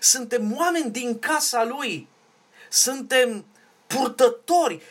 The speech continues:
ai vieții lui Dumnezeu în noi. Aceasta este identitatea noastră, de copii prea iubiți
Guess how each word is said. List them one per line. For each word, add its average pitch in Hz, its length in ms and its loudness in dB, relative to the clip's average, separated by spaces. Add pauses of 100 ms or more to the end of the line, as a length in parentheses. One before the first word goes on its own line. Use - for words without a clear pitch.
ai 196 140 2
vieții 196 760 0
lui 185 140 -8
Dumnezeu 175 800 -2 (420)
în 247 400 -2 (340)
noi. 165 520 -4 (240)
Aceasta 302 760 0
este 202 640 -2 (420)
identitatea 123 920 -6 (540)
noastră, - 540 -8 (880)
de 127 180 -8
copii 247 720 -6 (600)
prea 226 340 2
iubiți 165 640 -8